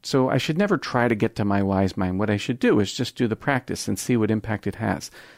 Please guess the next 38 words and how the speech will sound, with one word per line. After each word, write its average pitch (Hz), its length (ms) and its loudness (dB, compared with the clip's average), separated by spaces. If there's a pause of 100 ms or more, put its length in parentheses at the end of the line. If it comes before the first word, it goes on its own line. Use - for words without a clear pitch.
Sometimes 131 600 2 (160)
it 143 80 2
may 139 160 4
help 135 180 0
me 127 100 0
get - 220 -2
to 104 100 0
a 98 40 2
wise 95 280 0
mind 95 280 -2
place. - 340 -6 (500)
Other 147 140 0
times, 151 460 0 (320)
you 160 80 -2
know, 156 80 0
it 135 60 2
didn't 135 320 4
do 120 120 4
anything, 120 340 4
and, 110 300 2
you 123 80 0
know, 117 120 2
that's 117 180 0
fine 107 220 0
too. 98 280 -2 (420)
But 120 100 2
if - 120 2
I, 117 200 4 (160)
if - 180 0
I 123 60 4
hang 147 240 4
my 139 100 4
hat 131 240 4
on 117 100 4
the 113 120 2
outcome, 117 440 2
then 104 160 4
I'm 104 120 2